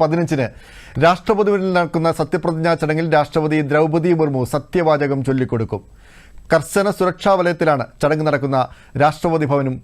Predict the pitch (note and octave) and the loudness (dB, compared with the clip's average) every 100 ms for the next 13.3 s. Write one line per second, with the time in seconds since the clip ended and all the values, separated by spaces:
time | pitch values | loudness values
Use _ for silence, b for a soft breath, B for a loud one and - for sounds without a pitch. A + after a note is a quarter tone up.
0 | - C3 - G#2+ F#2 - - - - b | -2 -2 -2 -4 -6 -16 -20 -20 -20 b
1 | b - E3 F#3 E3+ E3+ F3+ F3+ F3 E3+ | b -4 -2 0 0 0 0 0 -2 -2
2 | D#3+ E3+ D#3+ E3 D#3 E3+ D#3 D#3 D#3+ E3 | 0 0 0 0 0 0 0 0 2 2
3 | D3 - D3 D#3 F3 D#3+ D3 C#3 C3 B2+ | 0 -2 -2 0 0 0 2 0 0 -2
4 | - - B2+ C#3+ C3 D3 C3 C#3 G3 - | -4 -6 0 0 0 0 0 -2 -4 -6
5 | B B B B - F3 F#3+ G3 F#3+ F#3+ | B B B B -4 0 2 2 0 0
6 | F3+ E3+ E3+ E3+ D#3 E3 G3+ - C#3+ D#3 | 2 4 4 2 0 0 -2 -2 2 2
7 | F3+ E3+ E3 D#3 D#3 C#3+ A#2+ b b b | 4 2 2 2 0 0 0 b b b
8 | C3 D#3 E3+ F3+ D#3+ D#3+ D#3+ D#3+ D#3 - | 0 2 2 0 2 2 2 2 0 0
9 | D3+ D3 D#3+ A#2 - D3 D3 E3+ F3+ F3+ | -4 0 0 0 -2 -2 0 2 2 2
10 | F3 E3+ D#3+ D3+ C#3+ D3+ - D3 C#3+ C#3 | 0 0 2 2 0 0 0 0 0 -2
11 | A#2+ - - C#3+ - - C#3 A2 G2+ - | -4 -6 -2 -2 -4 -4 -2 0 -4 -10
12 | b b b b b - - G3 F#3 G3 | b b b b b -2 0 2 0 0
13 | G3 F#3+ F#3 | 0 0 0